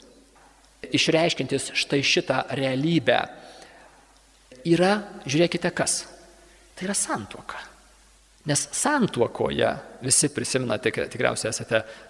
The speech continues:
e, ne vieną kartą buvę santuokos apeigose. Ir kai sako vyras ir moteris, sako santuokinę priesaiką. Sako: „Aš“, pasako vardą,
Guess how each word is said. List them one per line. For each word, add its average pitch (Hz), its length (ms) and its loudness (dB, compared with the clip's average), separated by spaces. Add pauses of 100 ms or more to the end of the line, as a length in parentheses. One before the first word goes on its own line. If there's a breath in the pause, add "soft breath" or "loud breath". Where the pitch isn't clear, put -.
e, - 120 -6
ne 117 240 -6
vieną 120 200 -2
kartą 120 320 -2
buvę 123 320 4 (880)
santuokos 127 600 0
apeigose. 120 540 0 (640 loud breath)
Ir 123 160 4
kai 127 80 2
sako 143 400 0
vyras 135 340 4
ir 117 80 -4
moteris, - 460 0 (160)
sako 147 400 0
santuokinę 135 560 0
priesaiką. - 560 2 (560 loud breath)
Sako: - 400 -6
„Aš“, - 440 2 (480 loud breath)
pasako - 420 -2
vardą, 226 420 4